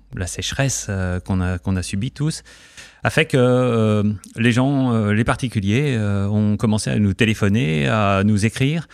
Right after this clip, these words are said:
Euh, j'allais pas dire harceler, mais en tout cas à nous écrire beaucoup. En tout cas, on n'était pas du tout habitué à ça, euh, pour nous demander, euh, qu'on leur vende nos purificateurs,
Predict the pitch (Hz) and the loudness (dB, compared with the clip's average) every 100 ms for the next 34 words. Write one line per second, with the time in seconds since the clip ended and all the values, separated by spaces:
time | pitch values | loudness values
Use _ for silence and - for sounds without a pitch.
0 | - - - - 92 87 87 87 95 95 | -20 -20 -12 -6 -4 -2 -2 -2 -2 -2
1 | 87 - 92 98 175 123 92 - 113 95 | -2 -2 -2 0 0 0 -2 -2 0 2
2 | 92 87 92 95 101 - 98 92 87 98 | 0 0 0 0 -2 -4 -4 -2 0 0
3 | 104 156 196 110 - - - 90 - 117 | 0 0 0 -4 -12 -14 -10 -8 -4 -2
4 | 107 101 98 98 - 127 131 123 104 107 | -2 0 0 0 0 -2 0 0 0 0
5 | 110 95 95 135 175 - - - - - | 0 0 0 -2 -4 -10 -16 -16 -4 2
6 | 117 113 110 127 147 143 123 113 139 165 | 2 2 0 2 2 4 4 4 2 0
7 | 151 127 113 107 107 95 101 - - 92 | 0 0 0 0 -2 -4 -8 -4 0 2
8 | 90 98 139 151 135 - 117 104 101 95 | 2 0 0 2 0 -2 -4 -4 -4 -6
9 | - 92 - | -4 -6 -8